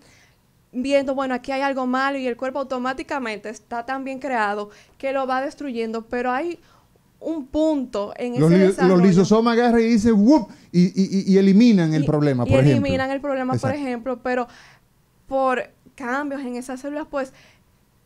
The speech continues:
Speaker 1: pasan ese chequeo y las células siguen creciendo, s-, van desarrollando sustancias, se multiplican y permiten la proliferación de esas células malignas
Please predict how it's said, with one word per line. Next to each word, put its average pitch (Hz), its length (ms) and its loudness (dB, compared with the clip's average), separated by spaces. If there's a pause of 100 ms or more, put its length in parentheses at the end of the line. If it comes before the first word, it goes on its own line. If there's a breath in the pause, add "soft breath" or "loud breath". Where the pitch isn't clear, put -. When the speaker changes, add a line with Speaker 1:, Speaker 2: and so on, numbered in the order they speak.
(140)
Speaker 1:
pasan 320 420 -4
ese 254 200 -10
chequeo 220 560 -8 (260 soft breath)
y 277 120 -12
las 294 140 -10
células 320 260 -10
siguen 285 280 -12
creciendo, 240 1040 -8
s-, - 200 -20
van 226 200 -8
desarrollando 226 600 -10
sustancias, 233 880 -10
se 220 100 -14
multiplican 240 960 -12 (400 soft breath)
y 311 180 -10 (220)
permiten 320 600 -6
la 247 120 -8
proliferación 233 640 -10
de 233 80 -8
esas 233 200 -14
células 226 360 -10
malignas 190 540 -10